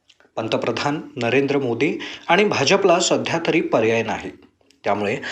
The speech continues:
लोकसभा निवडणुकीत भाजपला चारशेच्या पुढे जागा मिळतील. उमेदवारीबाबत अद्याप कोणताही निर्णय झालेला नाही.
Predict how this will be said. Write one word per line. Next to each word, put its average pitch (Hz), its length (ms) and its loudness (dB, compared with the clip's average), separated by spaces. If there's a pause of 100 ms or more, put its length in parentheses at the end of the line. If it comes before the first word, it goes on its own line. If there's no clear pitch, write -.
(200)
लोकसभा 180 520 6
निवडणुकीत 151 640 4
भाजपला 143 540 2
चारशेच्या 160 680 2
पुढे 143 420 0
जागा 123 300 2
मिळतील. 101 420 -4 (680)
उमेदवारीबाबत 107 720 2 (340)
अद्याप 185 380 6
कोणताही 170 460 4
निर्णय 160 340 4
झालेला 165 460 0
नाही. - 280 -6